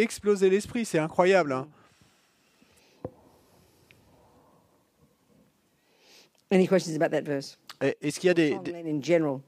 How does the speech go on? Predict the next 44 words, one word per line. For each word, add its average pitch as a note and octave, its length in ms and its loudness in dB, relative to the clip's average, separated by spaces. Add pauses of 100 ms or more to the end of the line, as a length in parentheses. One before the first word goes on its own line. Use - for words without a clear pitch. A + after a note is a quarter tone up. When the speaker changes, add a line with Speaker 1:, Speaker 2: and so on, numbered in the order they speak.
(180)
Speaker 1:
des, D3 240 0
des D#3+ 120 0
Speaker 2:
I - 20 0
notice - 20 -
Speaker 1:
questions ? A#3 640 2
Speaker 2:
lots D4 60 -10
of D#4 120 -14
people C#4 200 -4
love C4 280 4
Tonglen. D3 380 2
I'm D#3 80 2
very B3+ 140 4
surprised. A#3 520 -4
Speaker 1:
Et D3+ 220 4
quant F#3 280 2
à F#3 120 6
ce, F3 380 2
ce G3 160 0
verset F#3+ 480 4
ou F#3+ 140 0
Tonglen G3 400 2
en F3+ 60 0
général, F#3 360 2
bon, F#3+ 240 4
il F3 60 -4
y G3+ 60 6
a G3 60 4
plein C#4+ 340 2
de A#3 80 -4
gens A#3+ 280 2
qui E3+ 280 0
adorent, G3 460 4
euh, D#3 160 4
Tonglen, F3+ 540 0
hein, D#3 100 -4
ça F3 140 -2
me E3 60 -4
surprend G3 360 -2
toujours F3+ 220 -4
beaucoup. F3+ 320 -6 (1160)
Speaker 2:
Any F#3 160 -4
questions? F#3+ 300 -6 (160)
Speaker 1:
Des D#3 80 -6
questions ? G#3 360 -2